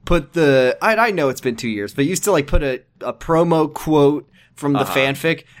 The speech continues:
Speaker 1: and I feel like that took less effort, but was more effective, like,
Speaker 2: Uh-huh.
Speaker 1: as
Speaker 2: Than,
Speaker 1: an intro.
Speaker 2: than having these gifs.
Speaker 1: Than having these terrible, terrible, l-, just awful gifs.
Speaker 2: That's true. I, I miss it. It's, it was
Speaker 1: Yeah.
Speaker 2: fun.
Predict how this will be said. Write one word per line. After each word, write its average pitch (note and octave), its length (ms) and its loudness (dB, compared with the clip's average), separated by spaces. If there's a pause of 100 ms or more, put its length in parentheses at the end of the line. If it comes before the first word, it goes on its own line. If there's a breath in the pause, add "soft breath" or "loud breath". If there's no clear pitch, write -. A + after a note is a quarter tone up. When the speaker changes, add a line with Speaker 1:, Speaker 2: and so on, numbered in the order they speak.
Speaker 1:
and E3 100 0
I A3+ 80 0
feel F4+ 160 -2
like F4 160 -2
that G3+ 160 2
took E3+ 320 -4
less D#3 520 0
effort, G3+ 580 -4
but E3+ 200 2
was C#3+ 220 -4
more D3 480 2
effective, A2 760 -6 (280 soft breath)
like, A#2 220 -2
Speaker 2:
Uh-huh. A#2+ 100 -2
Speaker 1:
as B2+ 220 -2
Speaker 2:
Than, C3+ 120 2
Speaker 1:
an B2+ 40 0
intro. B2+ 240 0
Speaker 2:
than A2+ 100 2
having A2+ 240 -2
these A2 180 -12
gifs. G#2+ 380 -8
Speaker 1:
Than C3+ 160 0
having C#3 280 -4
these C#3 200 -4
terrible, C#3 600 -2
terrible, B2+ 840 -2 (280)
l-, B2 240 -14 (200)
just - 300 -8
awful B2+ 320 -2
gifs. A2+ 580 -4 (220 loud breath)
Speaker 2:
That's B2+ 200 -10
true. G#2 300 -4
I, C3+ 340 -2
I F#3+ 40 -2
miss G#3 300 -6
it. D#2 300 -8
It's, - 340 -16
it C#3+ 100 -14
was F#3 320 -18
Speaker 1:
Yeah. F#3+ 160 -12
Speaker 2:
fun. D#2+ 320 -10